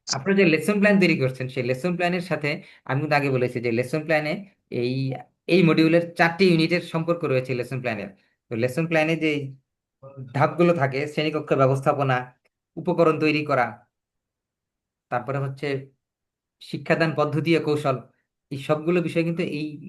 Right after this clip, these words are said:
মডিউলের এক একটি ইউনিটের রিফ্লেকশন বা এক একটি ইউনিটের সামারি কিন্তু আমরা এই লেসন প্ল্যানের মধ্যে ফুটিয়ে তুলি। আচ্ছা, তো শ্রেণীকক্ষ ব্যবস্থাপনার মধ্যে যে বিষয়গুলো আছে, এখন আমরা পড়ার সময়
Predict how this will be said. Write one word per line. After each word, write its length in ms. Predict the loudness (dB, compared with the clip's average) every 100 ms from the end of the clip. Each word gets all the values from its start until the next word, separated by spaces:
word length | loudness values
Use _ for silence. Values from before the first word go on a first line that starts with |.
| -2
মডিউলের 420 | 2 4 6 4
এক 180 | 2 0
একটি 200 | 2 2
ইউনিটের 400 | 4 2 2 2
রিফ্লেকশন 480 | 0 0 -2 -2 -6
বা 60 | -4
এক 80 | -4
একটি 200 | -4 -4
ইউনিটের 260 | -4 -4 -6
সামারি 360 | -2 2 2
কিন্তু 240 | 0 -2 -2
আমরা 200 | -2 -2 -6 _ _ _ _ -8
এই 80 | 0
লেসন 300 | 0 2 2
প্ল্যানের 260 | 4 4 2
মধ্যে 180 | 0 -2 -4 -6
ফুটিয়ে 240 | 0 4 4
তুলি। 240 | 2 -2 -8 _ _ _ _ _
আচ্ছা, 240 | -20 -20 -20 -20 _ _ -16
তো 80 |
শ্রেণীকক্ষ 460 | -8 -4 -2 -2 -2
ব্যবস্থাপনার 540 | -2 -2 -2 -4 -2
মধ্যে 280 | -4 -4 -4
যে 140 | -2 -2
বিষয়গুলো 400 | -2 -4 -2 -2
আছে, 240 | -2 -6 -12 -18 _ _ _ -2
এখন 300 | 4 4 4
আমরা 200 | 4 4
পড়ার 280 | 6 4 4
সময় 320 | 0 -2